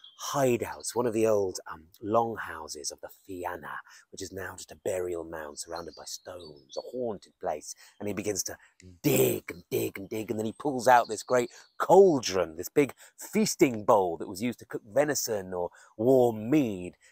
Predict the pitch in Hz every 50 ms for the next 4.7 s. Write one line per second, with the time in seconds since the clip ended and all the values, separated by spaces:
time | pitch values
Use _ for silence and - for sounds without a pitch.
0 | _ - 113 110 - - - 170 156 - - - 143 - - - 110 101 95 -
1 | - - _ _ - 139 151 139 - - 113 101 101 95 127 135 127 107 101 90
2 | 107 104 113 131 131 123 - - - 107 98 - - 117 107 _ - 135 - -
3 | - - - 101 - - - 175 190 180 175 170 165 151 127 139 120 120 113 107
4 | - 117 120 117 113 113 117 110 101 98 - 107 107 101